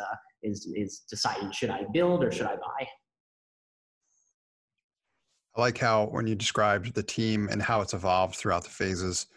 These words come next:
Speaker 2: you specifically mentioned that earlier on was heavy business development, uh, heavy sales oriented, right? In order to gain and build that traction, which helps you do everything else, right? Like you mentioned,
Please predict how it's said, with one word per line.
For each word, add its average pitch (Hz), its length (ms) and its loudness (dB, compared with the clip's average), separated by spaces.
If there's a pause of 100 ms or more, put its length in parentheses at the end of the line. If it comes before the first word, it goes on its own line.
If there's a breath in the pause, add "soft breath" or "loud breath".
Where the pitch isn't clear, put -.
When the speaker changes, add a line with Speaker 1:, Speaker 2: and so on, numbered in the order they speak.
(460 soft breath)
Speaker 2:
you 107 200 -2 (120)
specifically 104 680 -2
mentioned 95 400 0
that 92 180 0
earlier 98 320 2
on 101 460 2
was 107 140 -4
heavy 104 240 2
business 98 320 -2
development, 92 500 0 (260)
uh, 92 220 0
heavy 98 280 -2
sales 92 380 2
oriented, 92 540 -2
right? 92 220 0 (400 loud breath)
In 98 100 -2
order 110 220 2
to 107 80 -4
gain 98 340 0
and 95 200 -2
build 95 260 0
that 92 220 0
traction, 107 520 0 (380)
which 123 260 0
helps 113 280 -2
you 113 80 0
do 107 140 0
everything 104 320 0
else, - 300 -4
right? 98 240 -2
Like 104 200 -4
you 95 60 -2
mentioned, 98 380 0